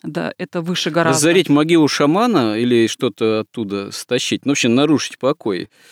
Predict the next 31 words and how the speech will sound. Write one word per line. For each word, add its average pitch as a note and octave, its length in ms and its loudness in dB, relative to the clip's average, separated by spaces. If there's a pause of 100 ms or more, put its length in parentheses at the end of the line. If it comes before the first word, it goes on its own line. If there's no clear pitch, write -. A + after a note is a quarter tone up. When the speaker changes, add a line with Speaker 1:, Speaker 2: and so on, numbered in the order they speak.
(180)
Speaker 2:
это C3+ 580 0
вот A#2+ 160 -2
эти G#2+ 200 -4
вот G2 100 -4
чердачного A#2+ 640 -2
типа - 200 -6
Speaker 1:
Это D4 120 2
Speaker 2:
могилы. D4+ 180 0
Speaker 1:
да, A3 280 0
чё-, A3+ 240 0
их A3 40 0
Speaker 2:
Это E3+ 260 0
Speaker 1:
на-, D3 40 0
Speaker 2:
уже, E3+ 360 4
Speaker 1:
на-, D3+ 100 2
Speaker 2:
это E3 220 0
может E3 300 2
Speaker 1:
подвешивали. D#3+ 60 4
Speaker 2:
уже C#3+ 400 2
быть A2 260 -2
воспринято A#2 880 0
как G#2+ 180 -10
серьёзный A#2 460 -2
криминал. A2+ 600 -6
Speaker 1:
Но, B3 220 4
опять C4 320 0
же, A#3+ 80 4
не B3 140 6
было G3 300 2
там E3+ 160 -2
могил. D3+ 480 -4